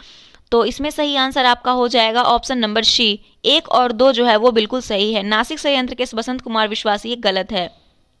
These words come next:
अगला क्वेश्चन है, पत्थर के टुकड़े को एक डोरी से बांधकर आर त्रिज्या की वृत्तीय कक्षा में घुमाया जाता है,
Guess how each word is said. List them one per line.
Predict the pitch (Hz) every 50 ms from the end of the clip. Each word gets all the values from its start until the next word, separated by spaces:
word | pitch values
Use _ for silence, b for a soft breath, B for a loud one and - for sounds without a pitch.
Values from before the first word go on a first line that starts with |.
| _ _ _ _ _ _ _ _ _ _ _ _ _ _ _ _ _ _ _ _ _ _ _ _ _ _ _ _ _ _ _ _ _ _
अगला | - 233 254 285 302
क्वेश्चन | 302 330 330 - 339 311 262
है, | 247 269 302 b b b b b b _ _
पत्थर | - 247 247 - - - 339 339
के | 339 - 330 311
टुकड़े | 311 - 285 269 - 294 277 320 339
को | 330 - 254 254 254 - - -
एक | - 269 294 285 311
डोरी | 247 247 254 254 262 285
से | - 285 269
बांधकर | 240 226 226 240 254 262 - 233 226 - - -
आर | - 240 277 294
त्रिज्या | 277 - 269 269 240 262 247 247
की | 247 - 240
वृत्तीय | 233 208 214 240 247 - 269 302
कक्षा | 294 - 262 - - 277 247 226
में | 226 226
घुमाया | 226 226 220 208 208 214 233 269
जाता | 254 262 233 208 - 202
है, | 196 202 202 202 233